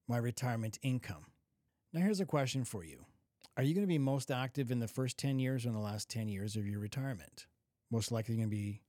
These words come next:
most active in your first ten years. So you're gonna have seventy-two thousand dollars starting at sixty-five, and it decreases thereafter. And you better hope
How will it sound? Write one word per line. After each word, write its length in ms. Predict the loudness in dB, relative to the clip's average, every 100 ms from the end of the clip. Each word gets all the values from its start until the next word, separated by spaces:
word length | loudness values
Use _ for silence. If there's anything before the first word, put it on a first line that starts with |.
| _
most 260 | -4 -2 0
active 400 | -2 -2 -4 -4
in 120 | -2
your 120 | -2
first 320 | -2 -4 -6 -6
ten 200 | -8 -8
years. 340 | -12 -16 -16 _ _ _ _ _ -4
So 160 | 2
you're 120 | 4
gonna 120 | 4 4
have 100 | 2
seventy-two 520 | 0 2 0 0 0
thousand 440 | 2 2 2 2
dollars 560 | 4 2 2 -2 -4 -8 -16 _ _ _ _ _ _ _ _ _ _ _ _ _ _ _
starting 640 | -2 2 2 2 2 -2 -6 _ -2
at 180 | -2 -2
sixty-five, 1300 | -4 -6 -6 -4 -4 -4 -2 0 2 0 -2 -10 -14 _ _ _ _ _
and 160 | 2 2
it 120 | 2
decreases 600 | 0 0 2 0 -2 -2
thereafter. 640 | -2 -2 -2 -6 -8 -10 -12 -2
And 200 | 0 2
you 120 | 2
better 380 | 2 2 2 0
hope 460 | 0 0 0 -2